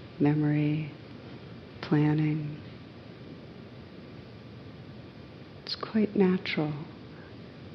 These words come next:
And the opportunity is just to notice that without any judgment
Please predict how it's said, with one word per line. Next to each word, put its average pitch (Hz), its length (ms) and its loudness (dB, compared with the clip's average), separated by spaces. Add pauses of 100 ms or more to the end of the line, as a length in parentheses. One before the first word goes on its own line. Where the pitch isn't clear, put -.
(400)
And 170 280 10
the 175 160 8
opportunity 180 840 8
is 165 260 8
just - 280 0
to 196 80 6
notice 185 640 8
that 151 360 2 (3000)
without 214 340 6
any 233 200 8
judgment 185 640 4